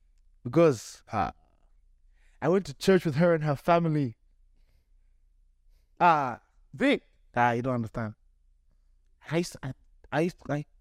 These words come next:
Speaker 1: go to church with my little brother or my mom or my cousin. But this day I went to church with this girl. I remember I took my little brother to, like, Sunday school, and then I went to church with this girl and her family. After, after the church with her family,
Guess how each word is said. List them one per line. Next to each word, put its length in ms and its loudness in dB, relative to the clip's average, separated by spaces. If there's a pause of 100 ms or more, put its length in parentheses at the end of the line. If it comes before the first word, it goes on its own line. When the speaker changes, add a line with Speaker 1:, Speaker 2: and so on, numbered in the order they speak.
(140)
Speaker 1:
go 160 -2
to 100 -4
church 480 -4
with 320 -2 (840)
my 100 -4
little 220 0
brother 500 -2
or 100 -6
my 140 -2
mom 420 -4
or 120 -4
my 140 -4
cousin. 500 -4 (760)
But 140 -8
this 160 0
day 140 0
I 40 2
went 180 -2
to 80 -2
church 340 -4
with 100 -12
this 160 -10
girl. 340 -6 (540)
I 60 -10
remember 180 -2
I 80 -4
took 220 -4
my 160 -2
little 180 -2
brother 220 -2
to, 180 -4
like, 300 -4
Sunday 340 -4
school, 400 -8 (680)
and 160 -4
then 100 -2
I 60 -2
went 420 -4
to 80 -18
church 220 -6
with 100 -10
this 140 -6
girl 180 -2
and 160 -4
her 60 -6
family. 360 -2
After, 220 -8 (220)
after 240 -10
the 180 -6
church 340 0
with 120 -6
her 100 -6
family, 480 -2